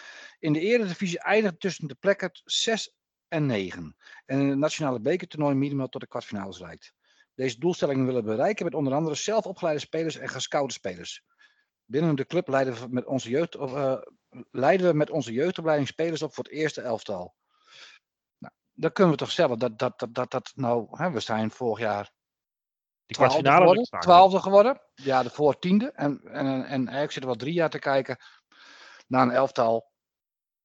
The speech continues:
Speaker 1: wat geen elftal is. En het is niet fris, het is niet herkenbaar en we worden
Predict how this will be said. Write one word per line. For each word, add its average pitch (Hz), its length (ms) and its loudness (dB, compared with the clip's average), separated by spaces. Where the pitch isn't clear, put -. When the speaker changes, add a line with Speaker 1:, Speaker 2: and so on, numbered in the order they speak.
Speaker 1:
wat 113 180 -8
geen 104 160 -4
elftal 90 320 -10
is. - 320 -14
En - 100 -18
het - 100 -16
is 98 100 -12
niet 123 140 -4
fris, 175 300 -2
het - 100 -16
is 123 80 -10
niet 120 120 -8
herkenbaar 147 480 0
en 127 180 -2
we 123 60 0
worden 117 280 -2